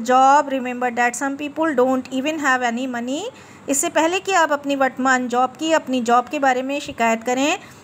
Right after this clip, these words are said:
याद रखिए कि कुछ लोगों के पास यहाँ तक कि पैसा भी नहीं होता है। तो कहने का मतलब ये है कि आप complaining, अ, nature को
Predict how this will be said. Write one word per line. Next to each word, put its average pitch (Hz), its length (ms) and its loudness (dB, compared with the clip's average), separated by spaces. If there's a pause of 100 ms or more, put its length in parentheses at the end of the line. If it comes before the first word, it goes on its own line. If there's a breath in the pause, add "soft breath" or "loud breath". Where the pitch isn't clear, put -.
(160 loud breath)
याद 302 280 4
रखिए 392 240 -6
कि 392 100 -6
कुछ 330 240 -4
लोगों 277 140 4
के 294 80 -6
पास 285 420 2
यहाँ 254 240 -2
तक 247 140 -6
कि 302 100 -6
पैसा 247 380 0
भी 254 140 -2
नहीं 262 300 -2
होता 220 260 -2
है। 185 480 -4 (520 loud breath)
तो 370 140 2
कहने 302 360 0
का 370 120 2
मतलब 330 320 0
ये 277 200 -2
है 277 180 2
कि - 180 -8
आप 262 380 2
complaining, 302 760 -2
अ, 262 240 4
nature 262 340 0
को 320 240 0